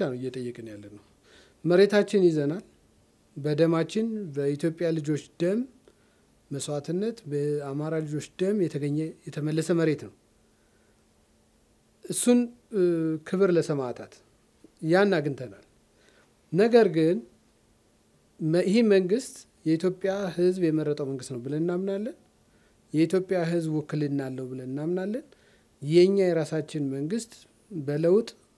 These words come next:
በአብዮት ያመጣ ነው መንግስት ነው ብለን እናምናለን። እውቅና ስጡን ነው።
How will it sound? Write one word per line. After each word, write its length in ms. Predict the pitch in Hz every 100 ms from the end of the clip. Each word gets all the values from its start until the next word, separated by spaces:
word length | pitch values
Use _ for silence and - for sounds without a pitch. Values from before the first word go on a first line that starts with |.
| _ _ _ _ 123
በአብዮት 440 | 139 147 185 202
ያመጣ 380 | 165 151 165 165 156
ነው 140 | 147 135 123 - _ _
መንግስት 340 | 147 147 151 160
ነው 140 | 147
ብለን 200 | 135 139
እናምናለን። 500 | 147 165 190 202 269 - _ _ _ _ _ _ _ _ -
እውቅና 340 | 185 202 180 160
ስጡን 320 | 147 147 143
ነው። 120 | 107